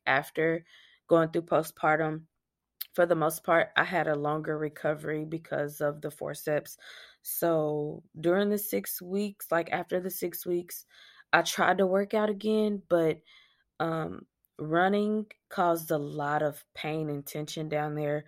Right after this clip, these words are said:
So I couldn't do that. Even walking for long periods of time caused,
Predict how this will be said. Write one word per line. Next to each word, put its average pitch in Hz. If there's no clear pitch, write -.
So -
I 170
couldn't 160
do 160
that. 143
Even 165
walking 147
for 143
long 139
periods 135
of 156
time 135
caused, 127